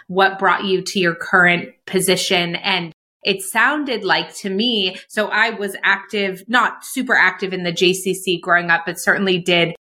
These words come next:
activities there. I was very active in my synagogue and youth group and some of the other youth programming that was happening out here in the J C C or in the, in the East Bay of California through the Federation primarily. And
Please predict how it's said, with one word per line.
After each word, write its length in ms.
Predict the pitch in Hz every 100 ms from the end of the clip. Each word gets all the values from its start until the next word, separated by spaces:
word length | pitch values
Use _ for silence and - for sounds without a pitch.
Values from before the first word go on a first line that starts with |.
| _ -
activities 640 | 175 - 240 214 214 202
there. 240 | 190 180
I 60 | 185
was 140 | 170
very 300 | 170 208 196
active 380 | 165 170 - 175
in 80 | 170
my 160 | 160
synagogue 640 | 160 - 190 175 170 170 170
and 160 | 156
youth 240 | 165 190 -
group 320 | 190 175 170
and 180 | 160 156
some 160 | 170
of 60 | 165
the 140 | -
other 160 | 175 175
youth 260 | 175 165 -
programming 520 | 175 160 165 165 165
that 160 | 156 170
was 120 | 156
happening 460 | 175 165 175 170 165 _ _
out 200 | 185 180 -
here 260 | 180 175
in 160 | - 175
the 60 | 165
J 220 | 170 160
C 220 | - 175
C 320 | - - 202 196
or 140 | -
in 180 | 196 175
the, 240 | 165 160 - _ -
in 100 | 196
the 80 | 185
East 300 | 196 190 -
Bay 400 | 165 160 180 -
of 120 | 190 -
California 760 | 175 165 - 160 165 214 262 - - -
through 140 | 196 190
the 40 |
Federation 640 | - 175 165 160 156 180
primarily. 680 | 170 180 165 156 156 170 226
And 300 | 247 196 185